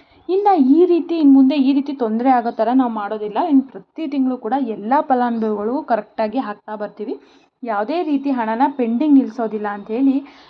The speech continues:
ಆ, ಇದು ಒಂದು ಬದಲಾವಣೆನ ನಾವು ಮಾಡ್ತಾ ಇದ್ದೀವಿ ಅಂತೇಳಿ ಸರ್ಕಾರ ತಿಳಿಸ್ಕೊಟ್ಟಿದೆ. ಇನ್ನು ಮುಂದೆ ಯಾವುದೇ ರೀತಿ ಭಯ ಬೇಡ. ಎಲ್ಲ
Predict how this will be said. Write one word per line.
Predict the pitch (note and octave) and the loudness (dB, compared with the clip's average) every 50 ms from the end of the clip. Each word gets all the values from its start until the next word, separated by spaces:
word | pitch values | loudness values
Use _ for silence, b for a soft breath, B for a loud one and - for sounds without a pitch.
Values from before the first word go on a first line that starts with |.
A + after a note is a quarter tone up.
| B B - | B B -14
ಆ, | A3+ A3+ A3 | -12 -10 -6
ಇದು | A#3+ B3+ C4+ D#4 F4 E4+ | -2 -2 -2 -2 0 0
ಒಂದು | D4+ C4+ C4+ C4+ | 4 4 4 4
ಬದಲಾವಣೆನ | B3 A3+ G#3 A3+ A#3 B3+ C4 B3 A#3 A3+ A#3 C4+ C#4 | 2 0 2 2 2 2 0 0 -2 -2 0 2 2
ನಾವು | C#4 C4 A#3 | 2 2 2
ಮಾಡ್ತಾ | A3 G3+ G3+ A3 G#3+ - A#3 | 0 -2 -2 -4 -4 -4 -4
ಇದ್ದೀವಿ | A3 G#3+ A3 A3 | -4 -4 -6 -8
ಅಂತೇಳಿ | G#3+ G#3+ A#3+ A#3 A#3+ C#4 | -6 -6 -6 -4 -4 -4
ಸರ್ಕಾರ | C4+ - G#3+ G3 - - G#3+ G#3 A#3+ C#4 | -4 -4 -8 -8 -6 -6 -4 0 0 0
ತಿಳಿಸ್ಕೊಟ್ಟಿದೆ. | C#4 B3+ A3 G#3+ - - G#3+ G#3 G#3 - G#3+ C4+ | 0 -2 -6 -6 -8 -10 -16 -14 -14 -8 -2 0
ಇನ್ನು | C#4 B3 A#3 | 2 2 0
ಮುಂದೆ | A#3 A3+ B3+ B3+ A#3+ | -2 -4 -6 -6 -6
ಯಾವುದೇ | G#3 F#3+ F#3+ F#3+ A3+ C4 C4+ | -6 -8 -8 -4 -4 -4 -2
ರೀತಿ | A3 A3 A3 A#3+ A3 | -4 -6 -10 -10 -12
ಭಯ | F#3 G3+ F#3+ G3+ G#3+ | -12 -12 -10 -8 -10
ಬೇಡ. | G#3+ G3+ G3 F#3+ F#3 A3+ - _ _ _ _ _ _ _ _ _ _ _ - | -10 -10 -12 -10 -10 -10 -10 _ _ _ _ _ _ _ _ _ _ _ -18
ಎಲ್ಲ | A3 G#3+ G#3+ A#3+ | -16 -12 -8 -4